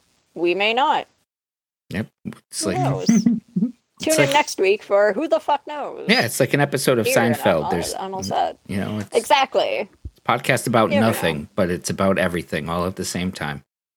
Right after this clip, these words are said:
Speaker 1: There's been so much that's been occurring lately on a day-to-day basis. I feel like by the end of the week,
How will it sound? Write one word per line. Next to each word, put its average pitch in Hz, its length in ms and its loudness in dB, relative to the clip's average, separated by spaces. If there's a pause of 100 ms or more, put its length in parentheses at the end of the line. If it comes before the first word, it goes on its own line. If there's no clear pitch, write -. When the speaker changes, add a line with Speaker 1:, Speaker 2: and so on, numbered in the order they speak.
(120)
Speaker 1:
There's 247 220 2
been 269 160 0
so 277 240 0
much 240 200 0
that's 214 140 -2
been 226 160 -2
occurring 202 420 -6
lately 208 420 -2
on 202 120 -2
a 175 80 -6
day-to-day 185 460 -4
basis. 185 460 0
I - 140 0
feel 185 400 2
like 170 640 0 (640)
by 202 140 4
the 196 160 2
end 190 200 -2
of 196 100 -4
the 170 120 0
week, 175 400 -4